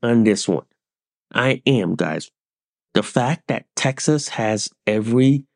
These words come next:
constitutional right and every right to defend themselves.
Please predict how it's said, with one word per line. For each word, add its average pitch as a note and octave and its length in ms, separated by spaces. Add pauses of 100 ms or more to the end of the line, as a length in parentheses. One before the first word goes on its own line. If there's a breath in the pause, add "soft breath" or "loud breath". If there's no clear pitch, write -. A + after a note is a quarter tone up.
(300)
constitutional C3 1500
right G2+ 600 (680)
and A2 300 (200)
every B2 380
right G#2 520 (100)
to A#2+ 100
defend G#2 480
themselves. E2+ 720